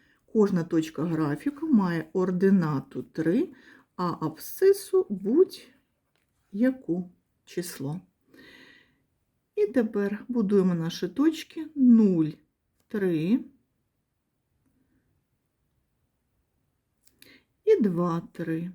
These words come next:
Проводимо пряму. Ми побудували графік рівняння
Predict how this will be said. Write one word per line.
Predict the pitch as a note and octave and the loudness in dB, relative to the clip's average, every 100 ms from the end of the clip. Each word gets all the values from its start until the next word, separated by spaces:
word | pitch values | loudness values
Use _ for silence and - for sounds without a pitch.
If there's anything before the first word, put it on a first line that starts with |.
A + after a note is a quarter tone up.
| _ _ _ _ _ - G#4 | _ _ _ _ _ -10 -8
Проводимо | B3 A3 B3 B3+ F3+ E3+ | -4 -2 2 2 0 -2
пряму. | - D#3+ D3+ D#3+ - - _ _ _ _ _ _ _ _ _ _ _ _ _ _ _ _ _ _ _ - - _ _ | -6 -8 -8 -10 -12 -20 _ _ _ _ _ _ _ _ _ _ _ _ _ _ _ _ _ _ _ -20 -20 _ _
Ми | F#4+ | -4
побудували | E4+ A3+ F#3+ F3+ D#3+ E3 B3 D#4+ | -2 0 0 0 -2 -2 0 0
графік | A#3+ G3 F#3+ - | 2 2 -2 -4
рівняння | F3+ D#3+ D#3 D3+ D#3+ G#3 C4+ | -2 0 -2 -2 2 4 2